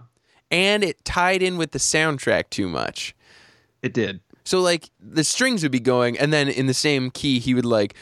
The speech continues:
Speaker 1: accordion a little mini song in there. And it was
Speaker 2: Right.
Speaker 1: kind of like, I don't know, c-, pick one or the other. Like, there's an in-between area here that I'm not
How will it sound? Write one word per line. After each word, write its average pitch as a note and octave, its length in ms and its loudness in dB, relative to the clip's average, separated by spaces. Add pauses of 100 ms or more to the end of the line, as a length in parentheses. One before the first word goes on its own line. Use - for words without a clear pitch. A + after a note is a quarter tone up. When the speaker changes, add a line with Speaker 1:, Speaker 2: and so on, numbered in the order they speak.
(140)
Speaker 1:
accordion C3 640 2
a A#2 40 0
little A#2 380 0
mini C3 240 2
song F3 460 0
in G#2 180 0
there. E2 380 -4 (280)
And D3+ 120 2
it D3+ 60 4
was D3 140 0
Speaker 2:
Right. B2 100 4
Speaker 1:
kind D#3+ 100 2
of D3 80 -4
like, C#3 320 -2 (600)
I A#3 80 2
don't D4 140 2
know, B2 240 0
c-, - 80 -10 (140)
pick - 200 0
one B3+ 140 2
or A#3+ 80 0
the F#3 160 0
other. G3 260 0
Like, D#3 200 -2
there's D3 240 -2 (880)
an C#3+ 160 2
in-between F3+ 720 0
area A2+ 480 2
here A2 360 0
that A2 160 0
I'm G#2+ 200 0
not A#2 580 -2